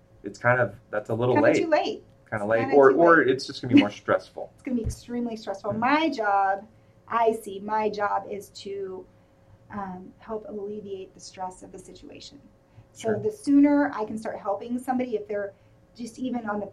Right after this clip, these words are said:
Speaker 2: fence of making that decision, they're like, "Well, what
Speaker 1: Mm-hmm.
Speaker 2: would I wanna consider doing if I might wanna sell?" And I talk to a lot of people who are just, they're
Speaker 1: Mm-hmm.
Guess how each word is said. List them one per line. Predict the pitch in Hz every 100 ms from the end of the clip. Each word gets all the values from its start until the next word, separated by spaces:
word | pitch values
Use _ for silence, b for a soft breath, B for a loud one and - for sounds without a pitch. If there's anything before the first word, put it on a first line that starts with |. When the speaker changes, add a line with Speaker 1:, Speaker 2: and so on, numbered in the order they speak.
| -
Speaker 2:
fence | 233 247
of | 269
making | 277 277
that | 277 247
decision, | 262 262 254
they're | 233
like, | 208 202
"Well, | 233
what | 320 320
Speaker 1:
Mm-hmm. | 202
Speaker 2:
would | 254 254
I | 240
wanna | 220 202
consider | 202 214 - 214 196
doing | 196 196 196 196 196 - - - _ _ -
if | 254 254 -
I | 214 208 202 202 - _ _ -
might | 208 214 214 214
wanna | 196 202
sell?" | 190 - - -
And | -
I | 247
talk | 294 320
to | 294
a | 220
lot | 202
of | 208
people | 233 220 196
who | 190
are | 196
just, | 190 214
they're | 208
Speaker 1:
Mm-hmm. | 254